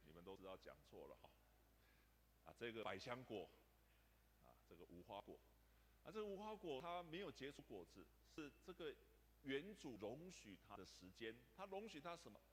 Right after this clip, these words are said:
容许那个时间，在以色列人他们种无花果的时候，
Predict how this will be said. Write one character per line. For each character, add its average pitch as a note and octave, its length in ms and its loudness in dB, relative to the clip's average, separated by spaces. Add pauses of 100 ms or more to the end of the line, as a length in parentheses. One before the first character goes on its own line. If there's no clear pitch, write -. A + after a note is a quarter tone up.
(500)
容 D#3+ 140 4
许 F3+ 180 0
那 A3+ 80 2
个 G3 100 0
时 F3 320 0
间， G#3 300 2 (640)
在 A3+ 160 4
以 E3 160 2
色 G#3+ 220 4
列 G#3 120 6
人 E3 120 4
他 F#3 120 0
们 D#3+ 280 0
种 E3 280 6 (760)
无 C3 80 -4
花 C#3+ 180 0
果 G#2+ 220 0
的 F2+ 100 -4
时 F2 220 -4
候， F#2+ 160 -2